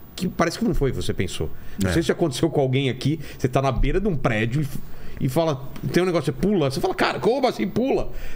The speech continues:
Speaker 1: Nu-, nunca aconteceu isso com vocês, assim, mesmo
Speaker 2: Não, eu
Speaker 1: pensamento?
Speaker 2: já aconteceu comigo.
Speaker 1: Falei, "Meu, eu não, eu não pensei que eu, que eu, eu não quero pular",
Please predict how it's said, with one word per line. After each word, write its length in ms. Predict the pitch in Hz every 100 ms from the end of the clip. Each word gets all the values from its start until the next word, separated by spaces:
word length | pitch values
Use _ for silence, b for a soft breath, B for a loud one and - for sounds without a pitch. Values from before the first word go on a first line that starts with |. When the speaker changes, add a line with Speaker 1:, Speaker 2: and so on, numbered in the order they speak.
| B
Speaker 1:
Nu-, 160 | 170
nunca 200 | 180 262
aconteceu 260 | - 233 202
isso 100 | 180
com 80 | 180
vocês, 320 | 160 254 233
assim, 160 | 175
mesmo 200 | 220 214
Speaker 2:
Não, 180 | 190 175
eu 60 | 139
Speaker 1:
pensamento? 200 | 165 196
Speaker 2:
já 120 | 180
aconteceu 500 | 196 233 226 - 208
comigo. 380 | 160 120 98 78
Speaker 1:
Falei, 160 | 480
"Meu, 220 | 466 523 440
eu 60 |
não, 220 | 220 285
eu 300 | 208 170 180
não 80 | 240
pensei 360 | - 381 - 294
que 80 | 440
eu, 140 | 208
que 120 | 151
eu, 160 | 160 143
eu 40 |
não 140 | 180 -
quero 240 | 180 269
pular", 280 | 208 147